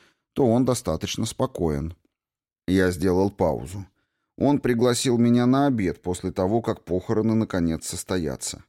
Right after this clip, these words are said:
Коллега засмеялся. «Иногда мне кажется, что ты родился с подковой в заднице». «Я тебе больше скажу.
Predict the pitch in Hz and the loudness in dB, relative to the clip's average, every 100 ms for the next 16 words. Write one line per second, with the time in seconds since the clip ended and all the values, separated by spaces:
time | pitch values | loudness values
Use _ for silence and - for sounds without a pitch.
0 | _ _ _ _ 95 87 85 82 90 90 | _ _ _ _ -2 0 0 -2 -4 -6
1 | - 98 85 55 - - - _ _ _ | -4 -4 -4 -6 -10 -14 -16 _ _ _
2 | _ _ _ 85 107 117 110 117 117 117 | _ _ _ -2 0 2 2 2 2 0
3 | - 101 101 104 92 139 - 95 82 82 | 2 2 4 2 0 -4 -2 -4 -2 0
4 | 90 95 80 - 95 110 95 90 85 101 | 2 2 0 -2 2 2 2 0 0 -2
5 | 92 107 110 - 85 92 98 92 76 76 | -2 0 0 0 0 0 2 2 0 -2
6 | 87 80 62 65 _ _ _ _ 139 135 | -4 -4 -6 -8 _ _ _ _ -8 -4
7 | 123 113 - 110 110 160 - - 82 80 | -4 -4 -2 -2 0 -4 -6 -8 -6 -6
8 | 78 | -8